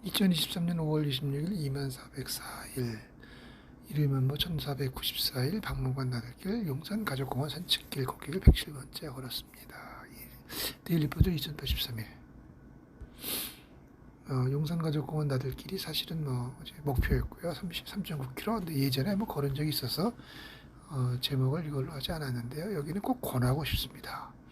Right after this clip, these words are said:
걸어볼 만한 좋은 코스입니다. 이촌역에서 출발해서 순환 코스이기 때문에 교통도 뭐 문제가 없고요.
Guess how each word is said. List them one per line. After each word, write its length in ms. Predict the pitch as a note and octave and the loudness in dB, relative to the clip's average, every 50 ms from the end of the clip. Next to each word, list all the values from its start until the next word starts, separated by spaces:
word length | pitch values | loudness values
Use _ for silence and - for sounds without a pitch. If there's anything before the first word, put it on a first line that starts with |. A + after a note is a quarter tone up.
| - - - - - - - - - - - - - | -8 -6 -4 -4 -6 -6 -10 -14 -18 -20 -18 -12 -4
걸어볼 400 | - C3+ C3 B2+ B2+ B2 B2 A2+ | 0 2 4 6 6 6 6 4
만한 400 | A2+ A2+ A#2 C#3+ F3+ A3+ C4+ - - - - - - - | 4 2 4 4 4 4 4 2 -4 -12 -20 -20 -14 -12
좋은 680 | - - C#3+ C#3 C3 B2+ C3 D#3 F#3 F#3+ G3 F#3+ F#3 - | -6 -2 0 2 4 4 4 4 2 2 0 0 -4 -6
코스입니다. 1040 | - - - C3+ B2 - - - - F3+ D3 C3+ B2+ A2+ A2 G#2+ - - - - - - - - - - - - - - - - - - - - - - - - - - - - | -8 -6 -2 0 2 2 2 2 0 0 0 0 0 -2 -4 -6 -8 -10 -12 -12 -14 -16 -20 -20 -20 -20 -20 -20 -20 -20 -20 -20 -20 -20 -20 -20 -20 -20 -20 -20 -20 -10 2 6
이촌역에서 1040 | F#3 G3 F#3+ - - F3+ E3 D3 C3+ B2+ A2 - - - - - - B2+ - - - | 8 8 8 8 6 4 4 4 4 2 0 -2 -6 -14 -12 -8 -6 -6 -6 -6 -6
출발해서 500 | - - C#3 B2+ B2 B2 A#2+ A2 - - | -4 -2 0 0 0 0 -2 -4 -2 0
순환 400 | B2+ - - G3+ G3+ G#3 F#3 D#3+ | 2 2 6 6 8 6 6 4
코스이기 460 | - - D3 - - D#3 C#3 B2+ - | 2 0 0 0 0 0 -2 -2 -2
때문에 480 | - B2+ A#2 A2+ A#2 C3 C#3 A2+ - - - - - - - - - - - - - - - - - - - | -2 -4 -2 -2 -2 -2 -4 -4 -6 -10 -14 -18 -18 -18 -20 -20 -20 -20 -20 -20 -20 -20 -20 -20 -20 -14 10
교통도 580 | - - - - - - A#2+ B2 - - D3+ D#3 | 12 12 12 12 12 12 12 12 10 4 -2 -2
뭐 340 | C#3 B2 A2+ A2+ A2+ A2+ - - - - - - - - - | -2 -4 -4 -6 -8 -12 -16 -18 -20 -20 -20 -20 -20 -14 -6
문제가 400 | - B2+ A#2 A2 - B2 A2+ A#2+ | -2 -2 -2 -2 -2 -4 -4 -4
없고요. 520 | A2+ - - - D3 D#3+ F3 F#3+ G3+ G3+ | -6 -6 -8 -6 -6 -4 -4 -4 -6 -8